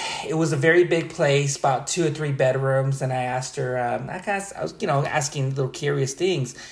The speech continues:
Um, "Do you, do you live by yourself? Do you have any roommates?" And there, she was like, "No, I live by myself." I was like, "Well, okay. Okay, you got three bedrooms."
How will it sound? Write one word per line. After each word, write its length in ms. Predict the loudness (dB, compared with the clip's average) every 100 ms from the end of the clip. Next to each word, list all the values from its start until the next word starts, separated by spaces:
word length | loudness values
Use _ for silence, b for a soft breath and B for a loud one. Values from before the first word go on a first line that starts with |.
| B B B 2
Um, 680 | 4 4 2 0 -2 -4 -2
"Do 200 | 0 0
you, 760 | 0 4 6 8 6 2 -8 -18 _ _ -10
do 200 | -4 -2
you 200 | 2 4
live 200 | 4 4
by 140 | 4
yourself? 460 | 4 2 0 0 -2
Do 60 |
you 60 | -2
have 200 | 0 0
any 140 | 0
roommates?" 840 | 0 0 0 -2 -4 -6 -6 -8 -10 B B B B _
And 640 | -6 -4 -2 -2 -2 -4 -4
there, 160 | -4
she 140 | -4 -4
was 120 | -2
like, 160 | -2 -2
"No, 80 |
I 160 | -2 0
live 160 | 0 0
by 80 |
myself." 500 | 0 0 0 0 0
I 40 | -4
was 140 | -6
like, 180 | -6 -6
"Well, 120 | -6
okay. 420 | -8 -8 -6 -6 -10 _ -10
Okay, 380 | -10 -6 -6
you 80 | -2
got 220 | 0 0
three 140 | 0 -2
bedrooms." 720 | 0 0 0 -2 -6 -8 -12